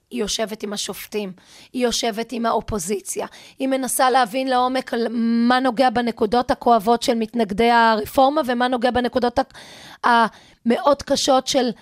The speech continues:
מי שמקדם את הרפורמה. והיא מנסה לפחות כל ערב, גם במסך שמאחוריה, בגרפיקות, במספרים, בטקסט, לנסות לייצר מה שנקרא כמה שיותר מידע. עכשיו, לצערי, אין הרבה כאלה.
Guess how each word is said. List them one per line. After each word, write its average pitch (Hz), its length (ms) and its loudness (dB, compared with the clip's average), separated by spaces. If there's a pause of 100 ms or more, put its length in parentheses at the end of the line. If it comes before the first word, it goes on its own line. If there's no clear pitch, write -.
(200)
מי 240 120 2
שמקדם 254 540 -2
את 269 100 -6
הרפורמה. 202 560 -4 (400)
והיא 277 200 -2
מנסה 254 640 2
לפחות 311 600 0
כל 262 320 0
ערב, 277 360 0
גם 262 260 -2 (160)
במסך 233 520 -4
שמאחוריה, 254 540 -2
בגרפיקות, 226 920 -4
במספרים, 233 560 -8
בטקסט, 311 500 -4 (460)
לנסות 247 500 0
לייצר 277 520 0
מה 240 180 -2
שנקרא 240 460 -2
כמה 226 260 -4
שיותר 214 400 0
מידע. 190 380 0 (600)
עכשיו, 262 220 0
לצערי, 240 580 -2 (1160)
אין 285 160 2
הרבה 233 280 -2
כאלה. - 480 -12